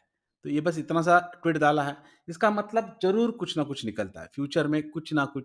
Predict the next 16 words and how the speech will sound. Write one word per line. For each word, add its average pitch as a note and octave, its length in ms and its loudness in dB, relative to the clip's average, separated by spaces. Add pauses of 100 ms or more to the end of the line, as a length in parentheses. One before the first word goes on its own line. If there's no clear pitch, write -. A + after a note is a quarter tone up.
इसके A#2 240 -12
साथ G#2+ 340 -10
जरूर D3 240 0
होने A#2 180 0
वाला G#2 160 -4
है। A2+ 80 -16 (140)
आप, - 200 4
आप F3+ 80 2
देख F3 240 -2
सकते F3+ 260 -4
हो F#3 60 0
एक F#3 260 -6
ट्वीट F3+ 200 0
था D#3+ 80 8
बीच C3 240 -4
में, G#3 180 -4